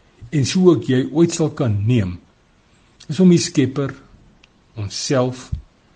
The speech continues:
en ander onvoorwaardelik lief te hê, deurdat ons hom en al die ander mense die middelpunt van ons dink en doen dinge maak.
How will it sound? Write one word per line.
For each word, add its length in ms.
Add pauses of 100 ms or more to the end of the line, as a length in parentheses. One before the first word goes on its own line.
(320)
en 240
ander 400
onvoorwaardelik 1040
lief 340
te 100
hê, 280
deurdat 520
ons 300
hom 340
en 80
al 220
die 80
ander 280
mense 400
die 140
middelpunt 600
van 240
ons 140
dink 300
en 160
doen 240
dinge 240
maak. 400